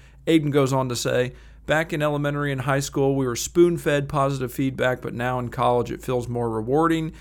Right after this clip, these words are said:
Getting a kudos from professors and faculty because the workload is so much more demanding."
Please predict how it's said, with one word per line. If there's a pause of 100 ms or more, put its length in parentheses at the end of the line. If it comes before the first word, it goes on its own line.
(260)
Getting
a
kudos
from
professors
and
faculty
because
the
workload (340)
is
so
much
more
demanding."